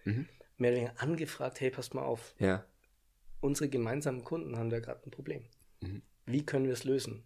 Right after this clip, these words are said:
Speaker 1: Ja.
Speaker 2: Weil ich meine, es ist ja keinem geholfen, wenn, wenn die nicht, ja? Ich hab schon die Info von der Bank, das passt,
Speaker 1: Mhm.
Speaker 2: es wird gemacht.
Speaker 1: Ja.
Speaker 2: Ja? Jetzt kommt's nur noch drauf an, wie viel die Kunden
Speaker 1: Wie viel
Speaker 2: handeln
Speaker 1: überhaupt,
Speaker 2: können,
Speaker 1: ja, ja,
Speaker 2: ne?
Speaker 1: genau.
Speaker 2: Mal schauen.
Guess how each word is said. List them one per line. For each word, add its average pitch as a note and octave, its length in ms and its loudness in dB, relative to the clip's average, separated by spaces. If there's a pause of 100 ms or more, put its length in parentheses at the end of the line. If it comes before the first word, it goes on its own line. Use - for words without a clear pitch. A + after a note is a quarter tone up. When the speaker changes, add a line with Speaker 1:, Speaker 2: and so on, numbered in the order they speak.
(120)
Speaker 1:
Ja. G2+ 80 4
Speaker 2:
Weil A2+ 80 4
ich A#2 80 -6
meine, B2 260 4
es A#2+ 100 -4
ist C#3 120 0
ja A#2 80 2
keinem C3+ 320 0
geholfen, A#2 480 0 (480)
wenn, A#2 220 4
wenn A#2+ 120 4
die A#2 140 2
nicht, A2+ 280 0
ja? B2+ 220 0 (960)
Ich C3 140 4
hab C3+ 100 2
schon C#3+ 200 4
die C3 160 0
Info D#3+ 360 6
von E3 200 4
der E3 80 6
Bank, D#3+ 380 0
das B2 120 -2
passt, - 360 2
Speaker 1:
Mhm. - 40 -10
Speaker 2:
es B2+ 100 -4
wird C3+ 160 2
gemacht. C3 400 0 (120)
Speaker 1:
Ja. - 260 4
Speaker 2:
Ja? D#3 260 2 (600)
Jetzt A#2+ 160 0
kommt's D3+ 220 2
nur D#3 100 10
noch D3+ 80 6
drauf C#3 240 0
an, D3 340 2
wie B2+ 140 0
viel C3+ 180 0
die C3+ 80 -2
Kunden C#3+ 240 8
Speaker 1:
Wie G#2+ 60 10
viel G2+ 60 6 (120)
Speaker 2:
handeln - 120 12
Speaker 1:
überhaupt, A2+ 340 6
Speaker 2:
können, - 20 4
Speaker 1:
ja, F#2+ 100 4
ja, F#2+ 160 4
Speaker 2:
ne? A2+ 120 2
Speaker 1:
genau. F#2 260 2
Speaker 2:
Mal C3+ 220 -6
schauen. B2 220 -6